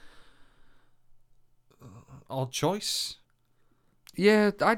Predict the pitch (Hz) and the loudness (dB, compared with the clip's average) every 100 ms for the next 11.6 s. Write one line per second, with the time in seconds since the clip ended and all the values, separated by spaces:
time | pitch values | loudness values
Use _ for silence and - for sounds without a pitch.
0 | - 170 233 277 180 135 127 180 226 160 | -2 -4 -2 -2 -2 -2 0 0 0 -2
1 | 98 - - - - 226 180 131 147 220 | -2 -6 -14 -16 -6 -6 -4 -2 0 2
2 | 139 113 170 196 101 131 156 139 185 214 | 0 2 0 0 -2 -2 -2 0 2 4
3 | 220 202 156 139 143 135 156 156 180 185 | 6 6 6 2 -4 -4 -4 2 2 4
4 | 175 180 170 165 - 147 147 143 180 135 | 4 2 2 -2 -4 -2 -2 0 0 -2
5 | - - - - - 135 - - - - | -6 -18 -20 -10 -4 -4 -6 -16 -12 -12
6 | - - - 117 107 117 92 - 147 139 | -12 -12 -8 -8 -8 -8 -8 -2 -2 -2
7 | - 143 - - - 107 104 - - _ | -2 -2 -4 -18 -12 -8 -8 -10 -20 _
8 | - 117 113 113 - - - - - - | -8 -4 -4 -6 -10 -18 -12 -10 -12 -20
9 | _ _ _ _ _ - - - 147 135 | _ _ _ _ _ -20 -10 2 4 6
10 | 143 - 107 - 104 98 92 135 135 131 | 2 2 -4 -4 -6 -6 -2 2 2 2
11 | 135 135 117 87 85 | 2 0 -4 -6 -8